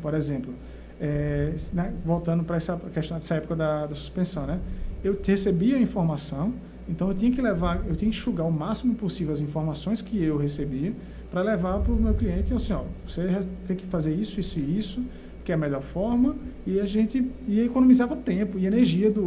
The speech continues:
do, do, do empresário. Então, acho assim que a melhor, o ponto positivo seria a questão de você poder ajudar, tirar um peso grande, essa questão de lidar com o fisco, de lidar com, com to-, é, tomada de decisões, né? Você levar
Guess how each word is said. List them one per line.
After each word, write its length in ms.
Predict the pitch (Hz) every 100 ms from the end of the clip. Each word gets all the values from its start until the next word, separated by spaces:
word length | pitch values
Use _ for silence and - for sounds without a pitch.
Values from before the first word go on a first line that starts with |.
| 165
do, 140 | 160 143 139 151 147
do, 280 | 135 131 147
do 60 | 139
empresário. 360 | 143 127 127
Então, 140 | 139 180
acho 160 | 180
assim 160 | 190 185
que 100 | 180
a 60 |
melhor, 360 | 175 180 190 233 - - - - - - - - - -
o 240 | 185 156 147 -
ponto 240 | 190 208
positivo 560 | 185 165 147 170 208 202
seria 760 | - 165 143 160 202 214 190 170 170
a 120 | 160
questão 320 | - 180 190
de 80 | 196
você 120 | 233
poder 220 | 247 202
ajudar, 480 | 214 247 240 156 147
tirar 180 | - 170
um 100 | 240
peso 300 | - 185 175
grande, 380 | 143 135 135 127 - - - -
essa 140 | 156
questão 220 | 151 165
de 80 | 156
lidar 280 | 151 147 143
com 100 | 147
o 40 |
fisco, 440 | - 165 165 - - 143
de 80 | 135
lidar 380 | 143 147 139 139
com, 260 | 143 135 127 - - - - - -
com 220 | 156 147 143
to-, 220 | 170 175
é, 140 | 151 143
tomada 420 | 143 151 147 156
de 80 | 147
decisões, 680 | 147 147 127 151 190 190
né? 60 | 160
Você 180 | 160 170
levar 580 | 156 147 165 180 165